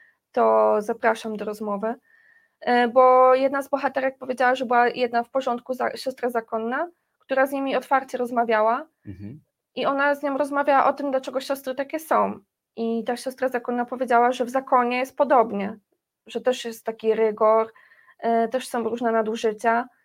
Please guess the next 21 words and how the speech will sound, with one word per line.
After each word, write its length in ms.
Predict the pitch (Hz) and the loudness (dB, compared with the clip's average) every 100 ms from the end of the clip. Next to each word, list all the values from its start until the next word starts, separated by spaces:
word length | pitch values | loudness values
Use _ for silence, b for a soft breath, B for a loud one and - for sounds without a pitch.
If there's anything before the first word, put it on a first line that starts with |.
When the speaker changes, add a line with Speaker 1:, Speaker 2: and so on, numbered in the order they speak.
| _ _ _ - | _ _ _ -10
Speaker 1:
i 200 | 240 240 | -6 -4
to 120 | 247 | -4
po 100 | 254 | -6
prostu 200 | 269 - | -8 -6
tak 160 | - 277 | -6 -4
się 120 | 330 | -6
kręci, 640 | 330 285 208 226 220 208 214 _ _ - | 2 2 2 -2 -10 -12 -14 _ _ -6
że 140 | 233 | -2
one 140 | 226 | -2
są 200 | 240 247 | -4 -8
tak 200 | 240 233 | -6 -6
szkolone, 480 | - - 269 254 220 | -8 2 2 2 -4
żeby 180 | 226 196 | -6 -6
się 60 | - | -6
tak 140 | 202 | -4
zachowywać, 600 | 214 208 208 208 226 233 | -4 -4 -6 0 0 0
bo 100 | 233 | -4
same 260 | 226 240 226 | -2 -2 0
były 160 | 226 | 0
tak 160 | 226 233 | 0 -6
traktowane. 680 | 240 226 254 254 202 190 | -8 -8 -6 -2 -2 -4